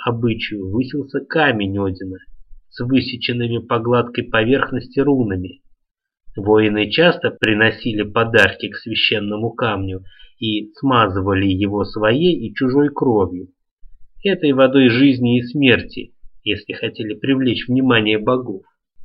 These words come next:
Сейчас священная роща тоже спала под зимним покровом. Среди коренастых деревьев, чернеющих толстыми ветвями, налипшими снежными шапками, Сьевнар не сразу заметил Гуннара.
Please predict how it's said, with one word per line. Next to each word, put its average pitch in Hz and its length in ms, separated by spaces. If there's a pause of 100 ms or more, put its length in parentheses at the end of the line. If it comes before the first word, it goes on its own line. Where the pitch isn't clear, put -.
(220)
Сейчас - 600
священная 151 680
роща 160 420
тоже 147 400
спала 117 420
под 113 280
зимним 110 400
покровом. 110 680 (340)
Среди 143 460
коренастых 139 680
деревьев, 123 680
чернеющих 127 840
толстыми 120 480
ветвями, 120 720 (420)
налипшими 120 640
снежными 120 600
шапками, 104 640
Сьевнар 156 680
не 156 160
сразу 143 560
заметил 131 640
Гуннара. 127 720